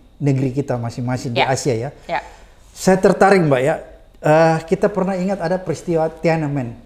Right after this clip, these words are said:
Speaker 2: Ya.
Speaker 1: di Cina ya. Kemudian mungkin masih berlanjut sekarang di Uyghur di Cina
Speaker 2: Hmm.
Speaker 1: dan lain sebagainya. Kemudian ada pelanggaran Rohingya. Itu kan semua di wilayah Asia ya.
Speaker 2: Ya, betul.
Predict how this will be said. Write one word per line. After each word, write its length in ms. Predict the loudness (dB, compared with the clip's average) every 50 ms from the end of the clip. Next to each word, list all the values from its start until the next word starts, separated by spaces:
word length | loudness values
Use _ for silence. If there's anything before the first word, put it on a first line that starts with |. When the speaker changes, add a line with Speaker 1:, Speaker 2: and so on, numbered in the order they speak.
| -20 -20 -20 -20
Speaker 2:
Ya. 220 | -20 -20 -20 -20 _ _ _ -20
Speaker 1:
di 100 | -20 -10
Cina 300 | -6 -4 -2 -2 -2 -4
ya. 180 | -4 -6 -10 -14 -18 -20 -20 -20 -20 -20 -20 -20 -16
Kemudian 360 | -10 -6 0 2 4 4 4
mungkin 280 | 2 0 -2 -2 -2 -2
masih 200 | -2 -4 -4 -6
berlanjut 460 | -6 -4 -4 -2 -2 -2 -2 -2 -4 -4
sekarang 380 | -4 -6 -6 -6 -4 -4 -4 -4
di 160 | -4 -4 -2
Uyghur 560 | -2 -2 0 2 4 4 4 4 4 0 -4
di 160 | -6 -8 -8
Cina 320 | -8 -6 -6 -6 -6 -6 -8
Speaker 2:
Hmm. 60 | -8
Speaker 1:
dan 160 | -8 -8 -8
lain 100 | -10 -10
sebagainya. 640 | -12 -12 -8 -6 -6 -6 -4 -6 -6 -8 -8 -12 -14 -18 -20 -20 -20 -20 -20 -20 -20 -20 -18 _
Kemudian 420 | -8 -4 0 2 4 4 4 4
ada 300 | 2 -2 0 2 2 0
pelanggaran 800 | 2 0 0 0 0 2 4 4 4 4 4 2 2 2 2 0 -2 -2 -2 -4 -4 -6 -8 -10 -12 -16 -16 -10
Rohingya. 680 | -6 -6 -6 -6 -4 0 2 2 2 2 0 -4 -10 -16 -20 -20 -20 _ _ _ _ _
Itu 80 | -8 -2
kan 160 | 0 0 0
semua 240 | 0 -2 -2 -2 -2
di 100 | -2 0
wilayah 460 | 0 0 0 0 0 -2 -2 -2 -4
Asia 300 | -6 -6 -6 -4 -6 -4
ya. 180 | -4 -6 -8 -10
Speaker 2:
Ya, 220 | -10 -10 -10 -12 -14 -20
betul. 320 | -20 -20 -18 -18 -18 -18